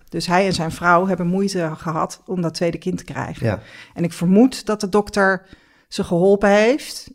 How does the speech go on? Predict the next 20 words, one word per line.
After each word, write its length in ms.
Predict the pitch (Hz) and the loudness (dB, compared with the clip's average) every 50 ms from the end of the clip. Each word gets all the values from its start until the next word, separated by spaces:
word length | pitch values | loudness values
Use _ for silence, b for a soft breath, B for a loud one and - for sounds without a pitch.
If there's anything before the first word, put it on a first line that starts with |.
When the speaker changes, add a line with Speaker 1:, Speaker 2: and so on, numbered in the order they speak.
| _ _ | _ _
Speaker 1:
En, 420 | _ 185 185 180 180 185 190 202 - _ _ | _ 0 0 2 0 0 -2 -6 -10 _ _
eh, 160 | - 180 175 | -4 -2 -2
toen 220 | 170 170 - 190 180 | -2 -2 -2 -2 -2
dat 120 | 180 - | -2 -2
kindje 260 | - 196 185 175 - | -2 -2 -2 -2 -4
er 60 | - 165 | -6 -4
was, 180 | 170 170 - | -4 -4 -4
heeft 220 | - 175 170 - - | -4 -6 -6 -6 -10
gezegd 360 | - - - 180 175 - - | -12 -8 -6 -6 -6 -8 -10
van: 220 | - 175 165 165 | -10 -8 -6 -4
"Joh, 360 | 175 185 180 170 - - _ - 170 | -2 -2 -4 -4 -6 -10 _ -12 -10
eh, 60 | 170 175 170 | -10 -8 -8
er 60 | 170 | -8
zijn 160 | - - 175 | -6 -4 -4
ook 100 | 175 170 | -4 -4
andere 240 | - 185 196 196 180 | -2 -2 -2 0 0
mensen 280 | 170 156 151 151 147 - | -2 -2 -4 -4 -6 -8
die 80 | - 151 | -8 -8
heel 140 | 165 165 | -8 -8
graag 400 | - - - 147 - - - - | -8 -10 -12 -12 -12 -12 -14 -20